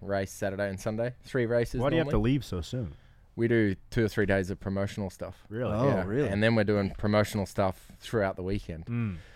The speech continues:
Speaker 1: So we left on Friday morning, just went to the track, did
Speaker 2: Yeah.
Speaker 1: qualifying and left.
Speaker 2: Yep.
Speaker 1: And then the garage isn't open till one o'clock or two o'clock on
Speaker 2: So you
Speaker 1: Saturday.
Speaker 2: flew home after qualifying?
Speaker 1: No, no, no.
Speaker 2: Okay.
Speaker 1: Um,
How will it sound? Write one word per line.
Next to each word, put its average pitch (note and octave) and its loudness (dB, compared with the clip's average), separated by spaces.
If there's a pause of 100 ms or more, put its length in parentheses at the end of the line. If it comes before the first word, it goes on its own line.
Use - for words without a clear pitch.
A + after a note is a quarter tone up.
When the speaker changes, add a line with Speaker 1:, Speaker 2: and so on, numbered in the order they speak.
(180)
Speaker 1:
So - 4
we A2+ 8
left B2+ 6
on G2 4 (320)
Friday G2+ 4
morning, G2+ 0 (380)
just - -14
went G2+ -2
to - -6
the F#2 -4
track, G2 2 (240)
did - 0
Speaker 2:
Yeah. C#3 2 (280)
Speaker 1:
qualifying G2+ 2
and F#2 -2
left. G2 -4 (320)
Speaker 2:
Yep. B2+ -4 (220)
Speaker 1:
And B2 4
then A2 4
the G#2+ -4
garage B2 4
isn't G2+ -2
open G2+ 0
till F#2 -6 (220)
one G#2+ -4
o'clock A2+ -4
or A#2 -6
two A#2+ -10
o'clock C3 -10 (200)
on B2 -6
Speaker 2:
So C3 2
you C3+ 4
Speaker 1:
Saturday. C#3 4
Speaker 2:
flew F#3 6
home E3+ 4
after C3+ 2
qualifying? C3+ 4 (260)
Speaker 1:
No, D#3+ 4
no, D3 4
no. A#2 2
Speaker 2:
Okay. A#2+ 0
Speaker 1:
Um, G#2+ -2